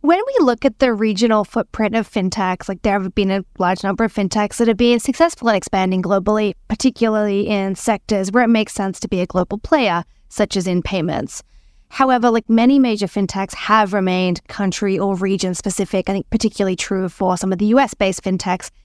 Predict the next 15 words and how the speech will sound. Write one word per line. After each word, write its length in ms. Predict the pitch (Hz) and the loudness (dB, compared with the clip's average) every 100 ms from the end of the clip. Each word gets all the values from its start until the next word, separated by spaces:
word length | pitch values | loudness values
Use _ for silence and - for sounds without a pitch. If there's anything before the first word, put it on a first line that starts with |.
| _ | _
in 100 | 190 | -4
sectors 440 | - 185 202 180 | -2 -2 -2 0
like 220 | 196 190 - | 0 -2 -2
banking 360 | 185 202 196 | -2 0 -2
and 120 | 185 | -2
wealth 220 | 190 180 - | -2 -4 -4
management, 580 | 202 196 - 220 - - _ _ _ | -4 -4 -2 -2 -2 -8 _ _ _
um, 200 | 196 190 | 0 4
where, 260 | 214 196 185 | 4 2 0
you 140 | 175 | -2
know, 120 | 170 | -4
tech 340 | - 185 175 196 | -2 -2 0 -2
and 100 | 180 | 0
regulatory 480 | 175 170 185 185 170 | -2 -2 -2 -2 -4
requirements 640 | 180 208 185 196 196 | -4 -4 -2 -2 -4